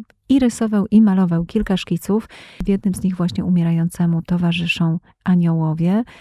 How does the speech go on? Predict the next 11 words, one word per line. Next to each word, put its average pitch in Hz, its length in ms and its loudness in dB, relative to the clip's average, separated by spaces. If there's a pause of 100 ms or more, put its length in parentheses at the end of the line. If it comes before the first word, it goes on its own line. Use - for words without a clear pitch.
(920)
Tutaj 233 520 0
dokładnie 220 720 0
w - 100 -6
ich 214 240 4
miejscu, 202 640 6
w - 160 -10
miejscu, 202 580 2 (400)
y, 202 40 -10
takich - 380 -6
uskrzydlonych 185 640 -2
postaci - 640 -4